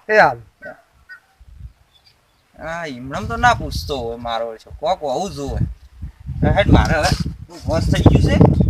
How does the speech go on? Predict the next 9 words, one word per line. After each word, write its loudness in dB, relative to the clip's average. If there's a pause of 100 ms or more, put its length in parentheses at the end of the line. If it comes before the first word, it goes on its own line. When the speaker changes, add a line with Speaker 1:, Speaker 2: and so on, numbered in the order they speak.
(720)
Speaker 2:
ઘરે -8
હમો -2
જવા 4
દે -4
ના -6
હોય. -2 (1700)
Speaker 1:
હાલ 4 (100)
હેડો 0
હો. 0